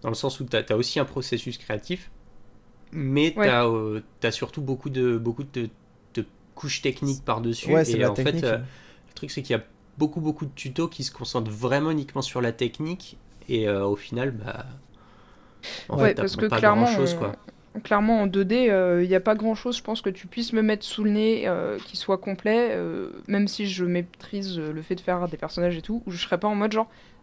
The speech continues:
Speaker 2: Ah ouais, s'y prendre comme ça et tout, ah ouais, tel
Speaker 3: C'est ça.
Speaker 2: raccourci, ah ouais, il commence plutôt par
Speaker 3: Carrément.
Speaker 2: poser ces shapes-là et après seulement réfléchir à ces, ces autres-là » ou des trucs comme ça.
Speaker 1: Mm.
Speaker 3: Ouais.
Speaker 1: Ouais,
Speaker 3: Mais
Speaker 1: ouais.
Speaker 3: tu vois, le... encore une fois, pour le tuto de Romain Jouando, je sais faire du, du feu, hein, prendre des textures, euh, de, de
Speaker 2: Ouais.
Speaker 3: feu sur un fond noir,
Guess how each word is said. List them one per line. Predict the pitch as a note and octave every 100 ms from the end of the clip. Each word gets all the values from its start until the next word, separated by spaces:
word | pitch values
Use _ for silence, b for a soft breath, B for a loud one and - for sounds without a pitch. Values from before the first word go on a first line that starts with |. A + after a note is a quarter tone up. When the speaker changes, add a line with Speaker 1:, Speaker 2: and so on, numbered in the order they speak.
| - A#3
Speaker 2:
Ah |
ouais, | C4 D4 A#3+
s'y | -
prendre | - F#3+ F3+
comme | A3+ G#3
ça | B3+ B3
et |
tout, | A#3 C4 A3+
ah | A3+
ouais, | C4
tel | B3+ G3+
Speaker 3:
C'est | F#3+
ça. | F3+
Speaker 2:
raccourci, | D3 - B3+ -
ah | B3
ouais, | B3+
il | F3+
commence | - A#3 A#3
plutôt | - C4 B3 C4+
par | G#3
Speaker 3:
Carrément. | C#3 G3
Speaker 2:
poser | C#3+
ces | - -
shapes-là | B3+ - A#3+ - A3 A3+ C4+ -
et | B3+ A#3+
après | A3+ B3+
seulement | A#3 A3+ A3
réfléchir | G3+ F#3+ G3 G3
à | E3+
ces, | E3+ G3+ G3 -
ces | - G#3 G3
autres-là » | G3 - F3 G3 G3+
ou | D#3+ D#3
des | -
trucs | -
comme | -
ça. | -
Speaker 1:
Mm. | B2+ C#3
Speaker 3:
Ouais. | C#3 - - _ C3
Speaker 1:
Ouais, | B2 B2
Speaker 3:
Mais |
Speaker 1:
ouais. | B2
Speaker 3:
tu | B2+
vois, | D#3
le... | C3+ A#2 A2+ A2 - - -
encore | B2+ B2+
une |
fois, | B2+ D3+
pour | C3 A#2+
le | A#2+
tuto | A#2+ C#3
de |
Romain | B2 B2 B2
Jouando, | B2 A#2+ E3
je | D3+
sais | C3
faire | B2+ C3+
du, | B2 A2+
du | A#2 B2
feu, | D#3+ D3+
hein, | C3
prendre | - A2+
des | G#2+
textures, | A#2 - - B2
euh, | A2+ A2 G#2+ A2
de, | B2 A2+
de | A2
Speaker 2:
Ouais. | G#2
Speaker 3:
feu | - C3
sur | A#2 G#2+
un |
fond | - A#2+
noir, | C#3 D3